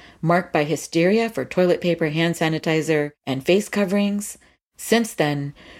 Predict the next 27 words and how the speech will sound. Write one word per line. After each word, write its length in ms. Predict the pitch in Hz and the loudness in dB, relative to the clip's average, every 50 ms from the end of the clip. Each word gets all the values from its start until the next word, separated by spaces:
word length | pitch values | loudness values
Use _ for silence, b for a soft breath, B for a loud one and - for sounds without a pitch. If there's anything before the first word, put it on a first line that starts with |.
| B B B | B B B
rates 300 | 147 165 185 240 254 - | 2 4 4 4 2 2
for 200 | - 233 - - | 0 0 2 4
ocean 320 | 165 165 165 - 165 156 | 2 2 0 -2 -6 -6
shipping 400 | 151 - 160 151 - 151 147 147 | -4 -4 -4 -2 -2 -2 -4 -2
have 180 | 139 156 135 - | -4 -4 -6 -6
smashed 540 | - - - 160 156 147 151 156 - - - | -8 -4 -2 0 2 2 0 -2 -6 -8 -4
records. 640 | - 131 120 - - - - - - - - - B B B B B B | -2 -2 -2 -2 -6 -12 -12 -12 -14 -14 -16 -16 B B B B B B
It's 180 | - 170 170 - | 0 0 2 4
not 200 | 175 185 220 220 | 4 2 2 2
just 240 | - 254 226 - - | -2 -4 -6 -6 -6
China 320 | - - 165 156 156 165 165 | -2 0 0 2 2 0 -2
to 120 | - 165 | -2 -4
the 100 | 135 147 | -4 -2
U 200 | 139 143 147 139 | 0 2 2 2
S 180 | 143 147 - 143 | 2 2 2 0
West 240 | 147 151 165 - | 0 0 0 0
Coast. 460 | - - - - - - - - - B B B B _ | -2 -2 -2 -2 -6 -10 -14 -16 -16 B B B B _
Transatlantic 680 | - - 175 190 190 - - - 139 143 175 233 233 - | 0 0 2 2 2 0 0 2 2 2 2 2 2 2
rates 240 | 156 131 110 - - | 0 0 0 -2 -4
are 120 | - - - | -6 -6 -6
up 240 | - - - - - b b b b b | -8 -8 -8 -12 -20 b b b b b
one 140 | - 170 170 | 0 2 2
hundred 280 | 165 170 165 170 160 160 | 2 2 2 0 0 0
percent 460 | - 156 - - 202 185 - - - | -2 -2 0 0 0 0 0 -2 -6
since 200 | - 139 135 - | -8 -8 -8 -6
twenty 240 | - 143 139 147 147 | -4 -4 -2 0 0
nineteen. 640 | 143 143 135 135 - - 175 165 139 - 156 - | 0 -2 -2 -4 -4 -4 -4 -4 -4 -6 -10 -14